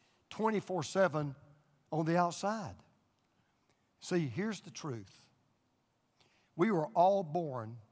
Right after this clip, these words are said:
with a dirty house. All of us. We were all born with selfishness and self-centeredness, concerned about our welfare, not God's welfare. And you will never get your house in order. I will never get my house in order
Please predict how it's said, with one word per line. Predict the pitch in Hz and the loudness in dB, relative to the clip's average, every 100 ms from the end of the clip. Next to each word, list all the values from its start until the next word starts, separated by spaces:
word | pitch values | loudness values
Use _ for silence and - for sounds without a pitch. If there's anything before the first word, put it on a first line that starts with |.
| _ _ _ | _ _ _
with | - 117 | -6 -6
a | |
dirty | 107 131 127 | -4 -4 -4
house. | 110 104 87 90 - - _ _ _ _ _ _ _ _ _ - | -6 -8 -10 -16 -18 -18 _ _ _ _ _ _ _ _ _ -2
All | 143 113 | 0 -2
of | 87 | -8
us. | 85 - - _ _ - - | -16 -18 -20 _ _ -20 -4
We | 196 269 | 2 4
were | 196 | 4
all | 208 226 240 220 | 6 8 8 4
born | 175 214 202 | 2 2 2
with | 160 | 0
selfishness | - - 247 226 - 147 - 147 165 | -2 0 6 6 4 -6 -4 -4 -4
and | 139 | -2
self-centeredness, | - 220 170 - 226 185 139 - - - | 4 4 4 2 0 2 -2 -6 -16 -2
concerned | 202 180 254 247 | 0 4 4 6
about | 220 208 | 6 8
our | 220 214 | 8 6
welfare, | 214 185 202 190 | 6 4 4 4
not | 196 208 202 | 6 6 8
God's | 190 180 | 6 6
welfare. | 131 131 107 113 90 - _ _ _ _ _ _ _ - - | 0 -4 -6 -12 -16 -20 _ _ _ _ _ _ _ -20 -12
And | 120 | -4
you | 139 262 | 2 4
will | 220 170 | 4 2
never | 170 240 269 | 4 4 4
get | 254 262 269 | 2 0 0
your | 247 196 | 2 4
house | 202 208 - | 6 4 2
in | 214 | -2
order. | - 208 175 160 | 2 4 4 6
I | 202 262 | 8 8
will | 220 | 4
never | 196 262 247 | 2 2 2
get | 233 240 | -2 4
my | 214 190 | 6 8
house | 214 202 | 6 2
in | 196 | 0
order | 214 208 165 | 4 4 4